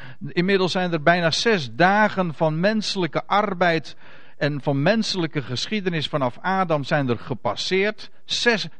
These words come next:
drie keer tweeduizend jaar. Hè, van Adam tot Abraham, van Abraham tot Christus en van Christus tot nu. Drie keer tweeduizend jaar. Zes dagen van duizend jaar zijn inmiddels bijna passé. En dat betekent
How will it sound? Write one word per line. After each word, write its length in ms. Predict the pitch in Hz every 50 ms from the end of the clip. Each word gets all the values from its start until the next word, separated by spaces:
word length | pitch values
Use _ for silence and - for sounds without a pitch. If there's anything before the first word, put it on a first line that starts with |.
| -
drie 300 | - 135 123 113 143 226
keer 180 | 202 - 175 -
tweeduizend 760 | - - 160 147 135 127 120 123 117 110 104 95 101 98 90
jaar. 420 | 113 139 147 156 165 170 214 226 - - -
Hè, 160 | - 147 170 170
van 180 | - 147 131
Adam 400 | - 156 165 165 160 143 135 131
tot 220 | 117 120 117 - -
Abraham, 640 | 165 175 180 185 180 185 175 170 170 175 185 190 - - -
van 160 | - - 143
Abraham 420 | 143 160 160 160 143 143 135 120 117
tot 180 | - 117 113 -
Christus 520 | - 185 185 165 - - 165 175 - - - - -
en 120 | - 143
van 120 | 127 127 120
Christus 460 | - 151 175 147 - - 127 117 104
tot 180 | - 120 110 104
nu. 240 | 135 151 160 165 - - - -
Drie 340 | - 101 98 160 240 254 233
keer 300 | - - 185 165 143 -
tweeduizend 800 | - 170 175 196 202 196 180 160 165 165 156 139 123 117 117 107
jaar. 260 | 135 135 147 156 - - - -
Zes 520 | - - - - 247 262 269 233 175 160
dagen 540 | 151 196 208 214 214 208 185 - 180 165 139
van 220 | - 175 156 143
duizend 520 | 127 170 190 208 226 214 175 165 170 156 143
jaar 580 | 175 185 190 190 175 151 131 120 - - 135 -
zijn 360 | - 120 123 170 170 170 165
inmiddels 600 | 160 156 151 151 151 143 135 135 123 110 - - - - -
bijna 480 | - 101 98 - 208 233 233 180 151 120
passé. 580 | - - - 120 117 - - 165 156 160 170 160 - - -
En 140 | 175 151
dat 120 | 127 120 98
betekent 680 | - 104 - - 220 226 226 220 - 220 220 202 -